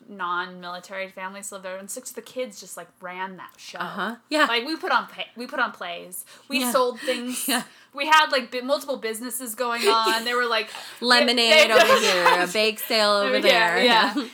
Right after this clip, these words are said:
Speaker 1: And, like, we had different, yeah, theater performances and, like,
Speaker 2: <laughs>
Speaker 1: pool night, and, like, there was, like, people had to, there was things to manage. <laughs> Yeah, so that's awesome.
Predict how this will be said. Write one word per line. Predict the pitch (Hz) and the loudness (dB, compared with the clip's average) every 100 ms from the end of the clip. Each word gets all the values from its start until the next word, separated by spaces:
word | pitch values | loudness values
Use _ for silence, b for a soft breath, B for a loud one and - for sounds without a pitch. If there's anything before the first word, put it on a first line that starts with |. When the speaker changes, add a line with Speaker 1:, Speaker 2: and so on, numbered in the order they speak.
| B | B
Speaker 1:
And, | 262 | -4
like, | 269 | -2
we | 262 | 0
had | 254 | 0
different, | 254 254 220 | -2 -8 -12
yeah, | 240 214 185 | -6 -4 -4
theater | - 302 285 | -6 -2 -2
performances | 277 269 277 262 254 247 254 233 220 | -4 -6 -2 -2 -4 -6 -4 -4 -6
and, | 202 | -10
like, | 185 - | -10 -10
Speaker 2:
<laughs> | 277 | -6
Speaker 1:
pool | 285 269 | -2 0
night, | 247 226 220 208 - | 2 2 0 -6 -4
and, | 349 | -2
like, | 214 - | -4 -10
there | - 269 | 0 2
was, | 277 269 | 2 2
like, | 247 - | 0 0
people | 220 392 | -2 4
had | 403 | 4
to, | 285 262 | 2 -6
there | 311 | -6
was | 359 | -2
things | 427 381 | -2 -2
to | 294 | -2
manage. | 262 208 185 190 220 349 | 0 0 -4 -6 -6 -2
<laughs> | 370 427 494 523 453 - 427 - - _ _ _ _ _ B B 622 339 302 B | 2 6 6 6 4 0 -4 -8 -18 _ _ _ _ _ B B -6 -8 -10 B
Yeah, | 269 233 214 202 214 | -4 0 0 -4 -10
so | - 269 233 214 - | -10 -6 -6 -8 -10
that's | 233 233 | -10 -10
awesome. | 202 196 - 190 185 | -16 -18 -18 -20 -20